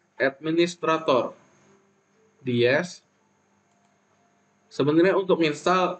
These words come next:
lumayan gampang, tinggal next sekali. Nah, ini, ini bilang gampang, enggak juga, tapi tunggu ini. Add to Explorer Context Menu. Ini untuk apa? Seperti ini. Kalau kita klik kanan di file,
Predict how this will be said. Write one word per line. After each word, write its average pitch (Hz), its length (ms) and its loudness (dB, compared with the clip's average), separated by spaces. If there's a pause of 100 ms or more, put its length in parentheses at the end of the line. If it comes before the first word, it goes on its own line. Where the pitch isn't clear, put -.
lumayan 160 400 2
gampang, 151 680 -4
tinggal 143 380 -2
next 165 320 -4 (240)
sekali. 135 640 -2
Nah, 131 320 -4
ini, 170 400 -2 (800)
ini 170 240 2
bilang 175 320 0
gampang, 185 720 -2 (480)
enggak 175 240 0
juga, 175 200 0 (120)
tapi 139 240 -2
tunggu 190 320 4
ini. 147 320 -2 (1120)
Add 202 220 -2
to 208 160 2
Explorer 185 480 0
Context 175 560 -2
Menu. 147 320 0 (240)
Ini 208 240 2
untuk - 160 0
apa? 123 560 -4
Seperti 156 480 -2
ini. 151 200 -2 (200)
Kalau 151 260 0
kita 147 300 -4
klik 151 160 -4
kanan 135 320 -2
di 117 80 0
file, 143 400 -2